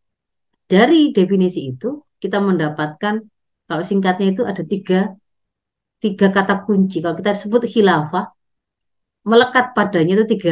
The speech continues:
hal. Dan ini semuanya positif ternyata kalau kita lihat ya. Kita dudukkan itu tadi kan ternyata positif.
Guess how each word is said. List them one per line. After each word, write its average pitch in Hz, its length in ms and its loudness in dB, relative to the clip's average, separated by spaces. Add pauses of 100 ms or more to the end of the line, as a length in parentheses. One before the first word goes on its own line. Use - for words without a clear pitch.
hal. 131 240 -6 (1200)
Dan 185 160 4
ini 240 80 6
semuanya 254 400 2
positif 226 560 -6
ternyata 135 320 -8
kalau - 160 -6
kita - 160 -4
lihat 143 240 -4
ya. 139 80 -14 (560)
Kita 196 160 0
dudukkan 208 560 2
itu 214 160 2
tadi 240 160 0
kan 349 240 -2
ternyata 277 320 -4
positif. 320 400 -6